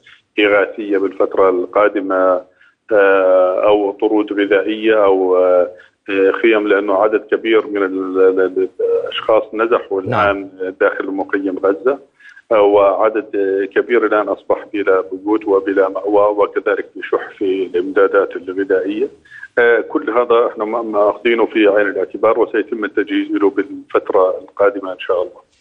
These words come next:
Speaker 2: نعم، يعني هل ننتظر في الدفعات القادمة وصول أول الطائرات وضمان وصولها إلى غزة لكي نباشر بإجراءات إرسال مساعدات أخرى؟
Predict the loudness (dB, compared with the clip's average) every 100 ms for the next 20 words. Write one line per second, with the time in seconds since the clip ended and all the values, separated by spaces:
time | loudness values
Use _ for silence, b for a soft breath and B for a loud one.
0 | _ _ -4 -2 -2 -4 -4 -2 -2 -2
1 | -4 -4 -2 -2 2 0 -2 -8 -2 0
2 | 0 -2 -4 -2 0 0 -2 -6 -2 -2
3 | 0 -2 -4 -6 -8 -4 -4 -4 -4 0
4 | 0 0 -2 -2 0 0 0 2 0 -4
5 | -2 0 2 0 -2 -2 -2 -4 -2 -2
6 | 0 0 0 0 -2 0 0 0 -2 0
7 | 0 0 0 2 0 0 -2 -2 -2 -4
8 | -6 -6 -4 -2 -2 -2 -4 -2 0 0
9 | -2 -6 -4 -2 -2 -4 -10 -8